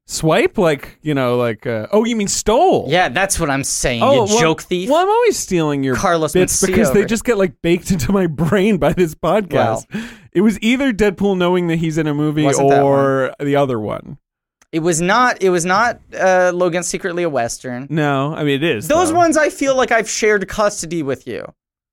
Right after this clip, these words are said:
Speaker 1: Hmm.
Speaker 2: There was a joke you made
Speaker 1: I'll find it.
Speaker 2: on
Speaker 1: I'm
Speaker 2: Twitter,
Speaker 1: gonna find it.
Speaker 2: and then I quoted back.
Speaker 1: You said you have stolen my joke, and I
Speaker 2: Right.
Speaker 1: felt terrible.
Speaker 2: And then
Speaker 1: I
Speaker 2: I
Speaker 1: was like, "I wasn't
Speaker 2: quoted
Speaker 1: really
Speaker 2: back
Speaker 1: trying to steal your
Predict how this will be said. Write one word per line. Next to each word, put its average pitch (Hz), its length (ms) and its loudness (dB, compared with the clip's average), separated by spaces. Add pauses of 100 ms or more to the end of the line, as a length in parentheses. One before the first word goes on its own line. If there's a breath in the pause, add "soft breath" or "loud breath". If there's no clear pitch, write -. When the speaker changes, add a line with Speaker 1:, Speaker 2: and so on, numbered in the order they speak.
(520)
Speaker 1:
Hmm. 147 140 -20 (180)
Speaker 2:
There 135 120 -14
was 185 200 -14
a 185 60 -16
joke 156 360 -12
you 127 160 -12
made 113 460 -12
Speaker 1:
I'll 143 120 -4
find 110 280 -6
it. - 120 -12
Speaker 2:
on 139 180 -6
Speaker 1:
I'm 131 40 -6
Speaker 2:
Twitter, 139 200 -4
Speaker 1:
gonna 123 120 -4
find 107 140 -6
it. 104 80 -10
Speaker 2:
and 135 100 -6
then 131 100 -6
I 127 100 -6
quoted 127 460 -8
back. 117 360 -6
Speaker 1:
You 175 120 -2
said 165 220 -2
you 160 140 2
have 156 100 0
stolen 139 300 0
my 123 140 -2
joke, 117 340 -6
and 160 80 0
I 185 40 2
Speaker 2:
Right. - 160 -2
Speaker 1:
felt 180 240 -4
terrible. 185 540 2
Speaker 2:
And 160 80 2
then 170 120 4
Speaker 1:
I 165 40 4
Speaker 2:
I 196 40 4
Speaker 1:
was 190 140 -2
like, 180 180 0
"I 185 80 2
wasn't 208 260 4
Speaker 2:
quoted - 20 0
Speaker 1:
really 196 200 4
Speaker 2:
back 160 80 0
Speaker 1:
trying 196 200 0
to 165 100 -4
steal - 400 -8
your 160 140 -12